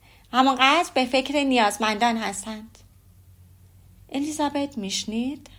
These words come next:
تعجب می‌کرد، به شک می‌افتاد و بی‌صبرانه دلش می‌خواست مطالب بیشتری بشنود. در آن لحظه خانم رینولدز جز این هیچ جاذبه دیگری برای الیزابت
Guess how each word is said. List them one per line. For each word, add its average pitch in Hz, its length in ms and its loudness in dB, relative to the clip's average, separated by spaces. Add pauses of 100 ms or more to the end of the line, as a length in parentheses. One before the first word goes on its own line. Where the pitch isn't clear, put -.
(140)
تعجب 170 560 -8
می‌کرد، 294 540 -12
به 185 80 -4
شک 165 440 -10
می‌افتاد 185 480 -14 (920)
و 370 80 10
بی‌صبرانه 320 600 4
دلش 269 420 2
می‌خواست 214 480 -2
مطالب 180 420 -2
بیشتری 190 520 -4
بشنود. 190 600 -12 (800)
در 226 160 6
آن 226 120 4
لحظه 233 460 -2
خانم 175 400 -4
رینولدز 233 680 -4
جز 190 300 -4
این 220 140 -4
هیچ 254 340 -2
جاذبه 175 540 -4
دیگری 285 480 -4
برای 165 420 -4
الیزابت 208 480 -6